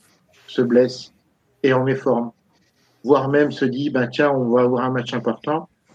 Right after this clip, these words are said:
je vais le mettre un peu sur le banc parce qu'il faut qu'il se repose, et ben celui que tu vas mettre derrière, il va être aussi efficace que celui que t'enlèves.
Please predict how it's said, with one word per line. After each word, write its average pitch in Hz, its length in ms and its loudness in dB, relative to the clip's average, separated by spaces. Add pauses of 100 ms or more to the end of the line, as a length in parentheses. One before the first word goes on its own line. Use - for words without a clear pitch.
(120)
je 117 220 -2
vais 139 180 8
le 123 240 4
mettre 127 240 -4
un 123 40 -2
peu 139 140 0
sur 123 180 0
le 120 60 2
banc 120 180 -4
parce 110 200 -8
qu'il 117 120 -4
faut 123 120 -4
qu'il 113 160 -4
se - 60 -16
repose, 180 400 -2 (600)
et 131 80 4
ben 139 140 4
celui 170 300 2
que - 40 -14
tu - 60 -4
vas 135 120 4
mettre 123 180 -4
derrière, 123 380 -2 (380)
il 120 160 -4
va 117 60 2
être 113 240 -4
aussi 117 300 -2
efficace 123 460 -6
que - 120 -14
celui 110 240 -8
que 110 100 -20
t'enlèves. 135 220 -6